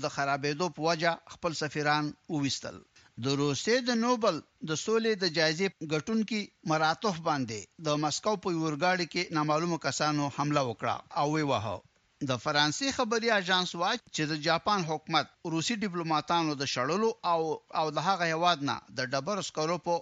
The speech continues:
واردولو باندې د بندیز لګولو اعلان وکړ. د یو پی آی خبري اژانس د ریپورت له مخې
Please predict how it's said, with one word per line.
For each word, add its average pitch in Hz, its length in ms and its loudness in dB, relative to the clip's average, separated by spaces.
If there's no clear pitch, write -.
واردولو 156 460 0
باندې 123 280 0
د 139 200 -2
بندیز 165 360 0
لګولو 151 440 0
اعلان 151 320 2
وکړ. 107 300 -6
د - 20 -2
یو 131 100 0
پی 135 80 -2
آی 220 100 4
خبري 277 340 0
اژانس 247 400 0
د 254 160 0
ریپورت 220 340 -4
له 208 120 0
مخې 240 160 -2